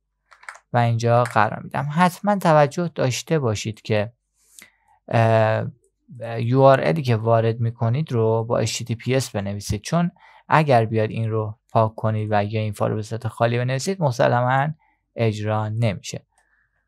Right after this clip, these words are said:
خب، بریم نتیجه رو ببینیم به چه نحوی شد. خب، می‌بینید بعد از پنج ثانیه، اه، من رو به وبسایت گیم فاب منتقل کرد. الان یک بار دیگه اگر من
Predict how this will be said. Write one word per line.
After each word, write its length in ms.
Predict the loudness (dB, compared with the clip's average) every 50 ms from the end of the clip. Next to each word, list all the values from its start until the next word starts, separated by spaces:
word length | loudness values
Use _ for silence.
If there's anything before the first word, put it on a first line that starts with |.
| _ _ _ _ _
خب، 260 | -4 -4 -4 -4 -2 -4
بریم 260 | -4 -2 0 2 2
نتیجه 360 | 2 2 0 -2 -2 0 -2
رو 60 | -2
ببینیم 560 | -2 -2 -2 -2 0 -2 -2 -2 -2 -4 -6 -10 _ _
به 80 | -8 -6
چه 140 | -4 -4
نحوی 320 | -4 -2 -4 -4 -6 -8 -8
شد. 380 | -6 -4 -2 -2 -2 -4 -8 -16 _ _ _ _ _ _ _ _ _ _ _ _ _ _ _ _ _ _ _ _ _ _ _ -16
خب، 300 | -2 -2 -2 -2 -2 -8 _ _
می‌بینید 380 | -4 -4 -2 -2 -6 -6 0
بعد 280 | 4 4 4 6 6 4
از 160 | 2 2 0 -6 _
پنج 320 | -2 0 2 2 2 0 -2
ثانیه، 800 | -4 -8 -2 2 2 2 4 2 2 2 4 4 2 2 0 -2 -8 _ _ _ _ _ -20 -20 _ _ _ _ _ _ _ _ _ _
اه، 340 | 2 4 4 6 6 4 4
من 400 | 4 4 6 6 6 6 4 2
رو 220 | 2 2 2 2
به 220 | 2 2 2 2 0
وبسایت 440 | -2 -2 -2 0 0 0 0 2
گیم 460 | 2 2 2 2 2 0 0 0 0 -2
فاب 280 | 0 2 2 2 2
منتقل 520 | 2 0 0 0 0 0 0 0 0 -2 -6
کرد. 220 | -8 -8 -8 -6 -4
الان 220 | -4 -4 -2 -2
یک 300 | -2 -2 -2 -4 -4 -2
بار 240 | 0 0 0 0 0
دیگه 200 | -2 -2 0 0
اگر 280 | 0 0 0 -2 -2 -2
من 320 | 0 0 0 0 -2 -6